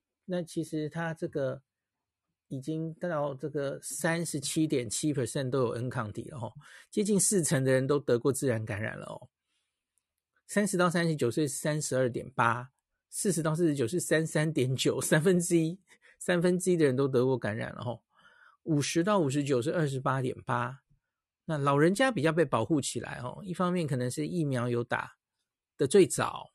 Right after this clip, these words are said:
然后也最不太会在社会上走动、走跳吼。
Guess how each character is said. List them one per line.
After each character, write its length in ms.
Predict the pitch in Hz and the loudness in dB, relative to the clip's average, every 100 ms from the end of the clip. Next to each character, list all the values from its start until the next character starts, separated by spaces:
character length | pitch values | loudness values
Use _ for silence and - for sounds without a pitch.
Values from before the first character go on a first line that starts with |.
| _ | _
然 160 | - 127 | -8 -2
后 440 | 143 131 127 - 165 202 | 0 0 -2 -4 -12 -4
也 220 | 139 123 | -2 -2
最 500 | - 156 135 135 143 - | -2 -2 0 -2 -6 -10
不 100 | - | -8
太 220 | 131 151 143 | -6 -4 -2
会 260 | 151 131 - - - | -2 -2 -6 -20 -8
在 160 | 160 | -4
社 280 | 147 - 151 | -2 2 4
会 220 | 135 147 | 6 4
上 240 | 135 147 127 | 4 0 -2
走 260 | - 113 | 0 0
动、 240 | 113 123 - - | 2 0 0 -4
走 260 | 135 113 | 0 0
跳 340 | - 175 120 101 | 2 2 2 0
吼。 180 | 107 | -6